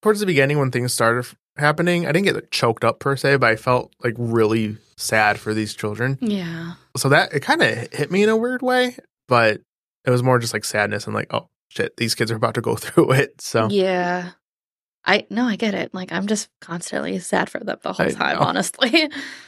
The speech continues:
Speaker 2: I'm
Speaker 1: They're
Speaker 2: just like,
Speaker 1: so
Speaker 2: "Couldn't we just
Speaker 1: sweet.
Speaker 2: make this about the parents or something?"
Speaker 1: I know.
Speaker 2: Like
Speaker 1: A-, and their voices are so, like, they're so tiny.
Speaker 2: Yeah.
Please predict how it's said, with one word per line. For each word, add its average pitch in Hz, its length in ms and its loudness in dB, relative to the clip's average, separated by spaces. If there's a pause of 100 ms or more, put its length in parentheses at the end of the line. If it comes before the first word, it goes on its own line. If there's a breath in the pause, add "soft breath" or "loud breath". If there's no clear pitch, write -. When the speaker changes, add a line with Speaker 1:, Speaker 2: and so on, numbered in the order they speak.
(340 loud breath)
Speaker 2:
I'm 240 60 -4
Speaker 1:
They're 196 80 8
Speaker 2:
just 208 140 2
like, 233 140 6
Speaker 1:
so 220 40 -2
Speaker 2:
"Couldn't 359 240 2
we 359 140 4
just 370 140 4
Speaker 1:
sweet. 320 40 0
Speaker 2:
make 269 140 0
this 285 120 -4
about 285 200 -2
the - 80 -4
parents 214 520 -2
or 330 120 -2
something?" 330 340 0
Speaker 1:
I 339 140 0
know. 339 360 0
Speaker 2:
Like 156 280 -4
Speaker 1:
A-, - 60 -4
and 220 180 4
their 277 100 2
voices 165 540 2
are 165 80 4
so, 160 260 0
like, 151 300 2
they're 196 100 -2
so 208 280 0
tiny. 143 680 0
Speaker 2:
Yeah. 208 720 0